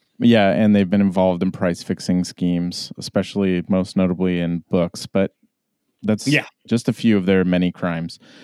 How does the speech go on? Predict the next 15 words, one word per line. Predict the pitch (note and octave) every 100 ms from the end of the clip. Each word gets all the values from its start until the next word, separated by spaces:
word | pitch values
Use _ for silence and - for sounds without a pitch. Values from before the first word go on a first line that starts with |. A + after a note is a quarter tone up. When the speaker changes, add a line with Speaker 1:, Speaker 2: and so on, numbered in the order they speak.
| - - -
Speaker 1:
But | D3+
here | D#3 A#3 C#4+
they | C#3+ F#2+
are, | E2+ E2+ A2 C#3 - _
plunking | - C#3+ F3+ G3+ F#3+
a |
store | F#3 - D#3+ A#3 F#3
down | G#2+ F2+ G2+ -
in | D#3+
the | E3+
epicenter | - F#3 E3+ - A#2+ A#2 C3
of | - C#3
it | D#3+
all. | D#3 D#3+ D#3 - - - _ _ _ _ _ _ _ _ _ _
Maybe | G2+ A2 D3 C#3+ F#2 E2+